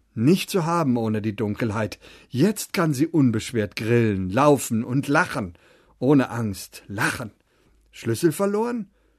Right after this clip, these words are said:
Darum geht es. Lachen an Ostern. Über den Tod, weil Christus ins Dunkle gegangen ist für uns und den Schlüssel gefunden hat, mit dem er uns aufschließt.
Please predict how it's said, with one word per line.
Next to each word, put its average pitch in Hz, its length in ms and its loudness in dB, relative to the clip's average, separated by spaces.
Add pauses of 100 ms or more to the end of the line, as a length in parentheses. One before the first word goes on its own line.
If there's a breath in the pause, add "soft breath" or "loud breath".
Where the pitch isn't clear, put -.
(220)
Darum 175 320 2
geht 180 260 -4
es. - 200 -14
Lachen 190 360 -2
an 151 120 2
Ostern. 139 500 -6 (260 soft breath)
Über 143 200 6
den 160 240 2
Tod, 247 380 -4
weil 131 180 0
Christus 202 580 -4
ins 139 380 0
Dunkle 202 360 0
gegangen 131 460 2
ist - 220 -6
für 131 100 -2
uns 120 340 -2 (380 loud breath)
und 117 220 -2
den 117 140 2
Schlüssel 156 440 4
gefunden 127 540 0
hat, 113 240 -6
mit 117 200 0
dem 117 140 2
er 117 80 -2
uns 104 180 -10
aufschließt. - 680 -8